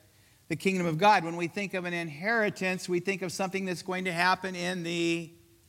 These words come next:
future. So there are many theologians who take the view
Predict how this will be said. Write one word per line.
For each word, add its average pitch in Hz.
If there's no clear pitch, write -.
future. 151
So 214
there 220
are 214
many 269
theologians 196
who 196
take 196
the 233
view 156